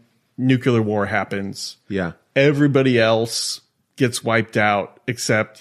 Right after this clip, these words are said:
Speaker 1: he's in the bank vault,
Speaker 2: He's
Speaker 1: so
Speaker 2: fine.
Speaker 1: he doesn't die.
Speaker 2: But what happens?
Speaker 1: He comes out and realizes that everybody is gone, but then, like, there's no buildings.
Speaker 2: Mm.
Speaker 1: Everything's decimated.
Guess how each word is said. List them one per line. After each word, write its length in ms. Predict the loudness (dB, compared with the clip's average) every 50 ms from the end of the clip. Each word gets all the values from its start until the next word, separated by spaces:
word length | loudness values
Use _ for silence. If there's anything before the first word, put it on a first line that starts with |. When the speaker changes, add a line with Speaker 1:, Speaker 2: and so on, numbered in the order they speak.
| -6
Speaker 1:
he's 180 | -4 -2 -2 0
in 120 | 0 0 2
the 60 | 2
bank 240 | 2 2 2 2 2 2
vault, 380 | 2 2 2 2 -2 -4 -6 -4
Speaker 2:
He's 100 | -2 0
Speaker 1:
so 120 | 2 2
Speaker 2:
fine. 240 | 2 2 2 0 -2 -6 _ _
Speaker 1:
he 140 | -2 0 2
doesn't 340 | 2 4 2 4 4 4 4
die. 380 | 4 2 0 -2 -4 -8 -10 -12 _ -2
Speaker 2:
But 120 | 0 0
what 240 | 2 2 0 0 0
happens? 580 | -2 -2 -4 -4 -8 -10 -12 -12 -14 -16 -16 -18 _ _ _
Speaker 1:
He 180 | _ _ -4 -4
comes 460 | -2 0 0 2 2 2 0 -2 -2 -2
out 520 | 0 0 0 0 -2 -4 -8 -12 -16 -18 -18 _ _ _ _ _ _ -4
and 200 | 0 0 2 4
realizes 840 | 4 4 4 4 2 2 2 2 0 0 -2 -4 -4 -4 -4 -4
that 340 | -4 -2 -2 -4 -6 -10 _ _ _ _ _ _ _ -2
everybody 640 | 0 0 2 2 2 0 2 2 2 2 2 0 -2
is 160 | -2 -4 -6
gone, 560 | -4 -4 -2 -2 -2 -2 -2 -4 -6 -6 -8 -4
but 180 | -2 -2 0 0
then, 340 | 2 2 2 2 0 0 -2 -4
like, 380 | -4 -4 -4 -6 -8 -12 -20 _ _ _ _ _ _ _ _ _ _ -4
there's 180 | -4 -2 2
no 160 | 2 2 2
buildings. 1040 | 2 2 2 2 4 4 2 2 2 4 4 4 2 2 0 -2 -2 -4 -6 -8 -8 -4
Speaker 2:
Mm. 80 | -2
Speaker 1:
Everything's 500 | 0 2 2 2 2 4 2 2 0 0
decimated. 720 | 0 0 0 0 -2 -4 -6 -6 -6 -6 -8 -10 -12 -12